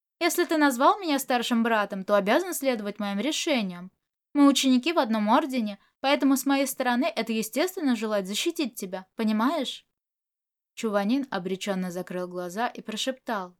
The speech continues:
«Понимаю». «Вот и хорошо, что понимаешь. В таком случае ты. Но я беспокоюсь о тебе». Можань остолбенел. Его палец дрогнул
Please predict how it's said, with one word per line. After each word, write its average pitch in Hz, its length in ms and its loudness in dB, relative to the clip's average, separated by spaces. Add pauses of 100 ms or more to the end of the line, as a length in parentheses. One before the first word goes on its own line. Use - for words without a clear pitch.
(400)
«Понимаю». 220 680 0 (520)
«Вот 339 180 6
и 294 40 4
хорошо, 302 380 6
что 339 160 -2
понимаешь. 226 600 -2 (240)
В - 40 -8
таком 254 260 4
случае 330 400 0
ты. 302 340 -2 (540)
Но 214 100 -2
я 262 140 0
беспокоюсь 254 600 0
о 196 40 -8
тебе». 190 440 -12 (800)
Можань 202 440 0
остолбенел. 240 840 -2 (440)
Его 214 260 0
палец 202 400 0
дрогнул 233 480 -2